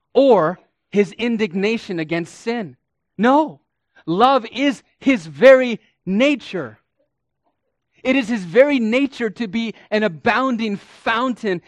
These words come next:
an overflowing fountain of love, quite apart from us or anything else in his creation. This is who God is.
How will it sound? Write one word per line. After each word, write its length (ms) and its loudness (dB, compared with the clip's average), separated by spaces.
an 140 -2
overflowing 960 0
fountain 840 -2
of 200 -6
love, 680 -4
quite 260 2
apart 460 0
from 200 -2
us 320 -6
or 220 -4
anything 460 -4
else 400 -10
in 120 -6
his 240 -8
creation. 640 -16
This 240 -2
is 140 -12
who 160 -8
God 300 -6
is. 440 -20